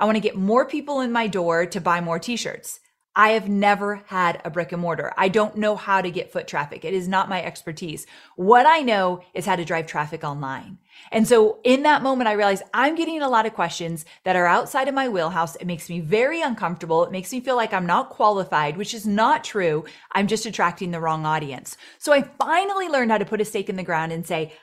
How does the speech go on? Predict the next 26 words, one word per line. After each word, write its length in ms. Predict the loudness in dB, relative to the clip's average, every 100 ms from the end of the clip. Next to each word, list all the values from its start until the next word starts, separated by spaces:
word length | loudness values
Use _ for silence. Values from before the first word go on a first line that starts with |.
| _ 4
"I 200 | 6 6
help 340 | 4 0 0
people 460 | -6 -4 0 0 0
build 320 | 2 2 0 -4
information 680 | -4 -2 -4 -4 -4 -6 -8
products. 480 | -2 -2 -2 -8 -16 -18 -8 4
I 180 | 6 6
help 240 | 4 2
people 300 | -4 -2 0
market 420 | 2 2 2 0
their 120 | -2 0
businesses 560 | -2 -4 -4 -4 -4 -4
online." 1000 | -2 -2 -2 -2 -2 -2 -2 -4 -4 -6 -10 -14 -2
And 200 | 0 2
so 220 | 4 4
that, 340 | 6 4 2 -2
and 300 | -4 -4 -4
it's 140 | -6
for 140 | -4 -8
coaches 540 | -4 -4 -2 -2 -4 -4
and 140 | -8
teachers 480 | -6 -8 -4 -4 -6
and 140 | -6 -2
educators 600 | -2 -2 -4 -2 -4 -6
and 100 | -6
trainers. 460 | -2 -2 -2 -6